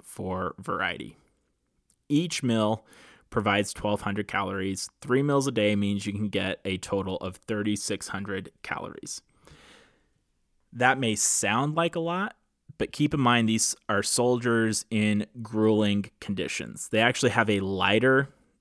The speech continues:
M R E for soldiers training on bases that aren't going through the tremendous rigor of being out in the field in battle.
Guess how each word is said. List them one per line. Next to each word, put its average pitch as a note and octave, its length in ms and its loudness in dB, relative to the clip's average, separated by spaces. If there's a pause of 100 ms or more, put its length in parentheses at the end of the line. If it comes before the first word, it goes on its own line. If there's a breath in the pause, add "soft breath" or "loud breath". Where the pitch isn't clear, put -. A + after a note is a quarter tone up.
(100)
M B2+ 180 4
R B2 180 4
E B2+ 240 4
for G#2+ 440 2
soldiers A2 460 2
training G#2+ 340 2
on F#2+ 180 2
bases A2 580 2 (360 loud breath)
that - 140 -6 (180)
aren't G#2 320 2
going G#2 360 0
through F#2+ 440 0 (1300)
the G#2 160 0
tremendous G2+ 600 0
rigor F#2+ 500 -2
of F#2 460 -6
being F#2+ 260 -4
out F#2+ 360 -4
in F#2+ 220 0
the E2+ 100 -6
field - 500 -12
in G2 140 -6
battle. - 360 -14